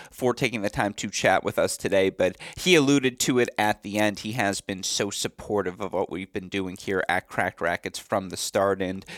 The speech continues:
it's immensely helpful to have institutional support from someone in as high ranking of a position at the U S T A as we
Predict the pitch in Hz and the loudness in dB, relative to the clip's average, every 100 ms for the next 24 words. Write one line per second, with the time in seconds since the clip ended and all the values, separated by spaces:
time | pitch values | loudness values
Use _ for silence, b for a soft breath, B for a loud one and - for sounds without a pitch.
0 | B - 135 135 135 - 123 110 113 - | B -6 -2 -2 0 0 2 2 -2 -8
1 | - 123 - - 90 - - 95 98 98 | 0 0 0 -4 -4 -4 -6 -2 0 0
2 | - 104 - 101 - 104 - 98 95 - | -2 -6 -4 -6 -6 -6 -6 -8 -8 -10
3 | - 98 90 - 95 - 95 92 87 92 | -4 -4 -4 -6 -8 -4 -2 -2 -4 -6
4 | 92 82 - 90 - - 92 92 98 95 | -6 -8 -8 -8 -4 -2 0 0 0 -2
5 | - 95 92 90 - 107 110 107 - 95 | -4 -6 -4 -6 -8 -4 -2 -2 -2 -4
6 | - 95 92 98 - 95 92 92 92 95 | -6 -4 -2 -2 -4 -2 0 0 0 -2
7 | - 98 | -2 -10